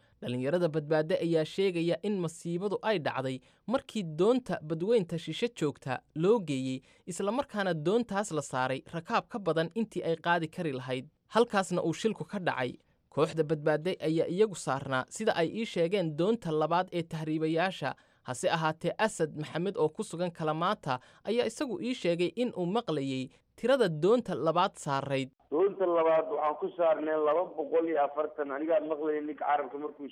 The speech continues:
Speaker 2: sheegay oo la hadlayay ninkii kale, u dhahayay, "Laba boqol iyo afartan baa saaran."
Speaker 1: Ilaa haatan xog sugan ama faahfaahin lagama hayo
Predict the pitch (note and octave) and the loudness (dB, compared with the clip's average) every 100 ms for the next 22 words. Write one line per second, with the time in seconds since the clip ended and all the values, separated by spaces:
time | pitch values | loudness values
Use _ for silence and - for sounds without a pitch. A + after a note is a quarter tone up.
0 | - D3+ D#3+ D3+ C#3+ C3+ D3 C#3 C#3+ C#3+ | -6 -4 -2 -2 -2 -2 0 -2 -4 -8
1 | C#3 C#3 C3 A#2 B2+ B2+ B2+ C3+ C3 B2+ | -8 -10 -14 -4 -2 -2 0 0 0 0
2 | B2 C3+ B2+ C3 C#3 B2 A#2+ C#3 B2+ C3+ | -2 -2 -2 -2 0 -2 -2 -6 -6 -4
3 | B2 A#2 A#2 A#2 A2 - - _ _ - | 0 0 2 0 -2 -8 -20 _ _ -6
4 | B2 B2+ C#3 E3 E3+ D#3+ - G3+ - - | 0 0 2 0 -2 -4 -2 -2 -2 -8
5 | D#3+ F#3+ E3 E3 E3 D#3+ D3+ D#3 D#3+ G3+ | -4 -2 -2 -2 -2 -4 0 2 2 0
6 | G#3 D#3 D#3 E3+ A3 D3 B2+ B2 | -2 -2 0 0 0 0 0 -2